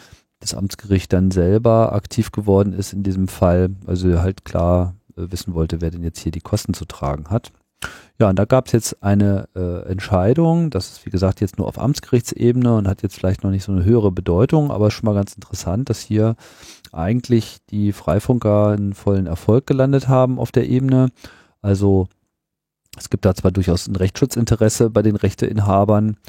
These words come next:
aber es gibt hier keinen Anspruch auf, äh, Unterlassung oder Auskunft oder Schadensersatz gegen den Anschlussinhaber. Ähm, und man könnte jetzt auch nicht automatisch mit der Vermutung daherkommen,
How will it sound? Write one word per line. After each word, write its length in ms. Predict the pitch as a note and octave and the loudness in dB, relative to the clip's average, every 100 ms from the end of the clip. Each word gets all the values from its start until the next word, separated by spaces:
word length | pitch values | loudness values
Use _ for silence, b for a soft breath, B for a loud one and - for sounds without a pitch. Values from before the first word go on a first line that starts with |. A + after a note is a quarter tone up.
| b b b _ | b b b _
aber 260 | F#2+ G2+ | 2 2
es 100 | F#2+ | 0
gibt 160 | - - | -4 -10
hier 100 | G#2 | -8
keinen 220 | - G2 | -6 -6
Anspruch 400 | F#2+ - - - | -6 -8 -10 -8
auf, 360 | - F#2 - - _ | -6 -6 -8 -20 _
äh, 240 | F#2 F2+ F2 b b b _ - | -4 -4 -6 b b b _ -6
Unterlassung 920 | G2+ F#2 F2 F2 A#2 - C#3+ C#3 C3 | -2 0 0 0 0 2 2 2 2
oder 240 | F#2+ C#2+ | 0 0
Auskunft 560 | G#2+ A#2+ - A#2+ A2+ A2 | -2 -6 -4 -4 -4 -2
oder 160 | F2+ | -4
Schadensersatz 920 | - F#2+ B2 D#3+ D3+ C#3 C#3+ - - | -2 0 0 0 0 2 0 -4 -10
gegen 200 | - B2+ | -6 -2
den 140 | B2 B2 | -2 -2
Anschlussinhaber. 1000 | A#2 - C3+ - C3 C3 B2+ B2 B2+ B2+ - B B B B B _ - | -4 -4 -4 -2 -2 2 2 2 2 2 -4 B B B B B _ 0
Ähm, 580 | A2 A2 A2 G#2+ G#2+ G#2 _ - _ | 2 4 2 0 -2 -8 _ -18 _
und 380 | G#2+ G#2 G2+ - | 2 2 0 -2
man 140 | G2 | 0
könnte 180 | G#2+ G#2 | 2 2
jetzt 160 | F#2+ - | 2 2
auch 60 | |
nicht 180 | G2 - | -2 -2
automatisch 720 | F#2+ G2 G2+ F2+ G2 G2 - | -4 -4 -2 0 0 -4 -6
mit 140 | G2+ F#2+ | -4 -2
der 100 | F2+ | 0
Vermutung 480 | G2+ G2 G#2 G#2+ | 0 0 2 2
daherkommen, 800 | F#2+ F2+ F#2 - G2 F#2 F#2 F#2 | 2 2 0 2 2 2 2 -2